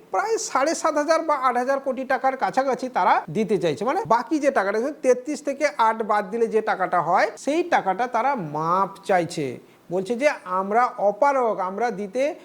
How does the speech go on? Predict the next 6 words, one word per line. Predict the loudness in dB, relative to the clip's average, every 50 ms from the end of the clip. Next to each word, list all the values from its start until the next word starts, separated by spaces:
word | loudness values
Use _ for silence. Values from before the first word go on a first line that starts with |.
| -20 _ _
পারছি | 2 2 2 2 0 0 0 0
না, | 2 0 0
তাই | 2 0 0 0 0 -4 -6
এটা | -8 -6 0 2 2 2
আমাদেরকে | 2 -2 -4 -6 -4 -4 -4 -6 -2 -2 -2 -2
মাপ | -2 -2 -2 0 0 0 0